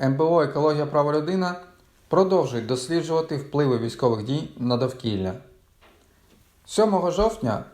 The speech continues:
було здійснено виїзд в місто Чернігів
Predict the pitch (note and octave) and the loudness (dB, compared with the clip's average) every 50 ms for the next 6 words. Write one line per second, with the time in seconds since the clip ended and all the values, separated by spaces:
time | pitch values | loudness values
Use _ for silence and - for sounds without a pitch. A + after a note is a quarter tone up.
0 | _ _ - A#2 A2+ C#3+ D#3+ E3 E3+ E3+ D#3 - B2+ A2+ A#2 F3+ G3+ G3 G3+ - | _ _ -6 0 2 4 4 4 4 4 2 0 -2 -6 -4 -2 -4 -4 -2 -2
1 | D#3 D3 C3+ C3 E3+ G3 G3 E3+ D3 - - - - - A2+ A#2+ D#3 F3 F3 - | 0 0 2 2 2 0 0 0 -2 -6 -12 -12 -8 -4 -2 -2 -2 -2 -2 -4
2 | D3+ C3 - - C#3+ B2+ A#2+ C3+ F#3 G3+ E3 C3 G#2+ G2+ | -4 -4 -2 -2 -2 -2 0 0 -2 -2 -2 -2 -4 -4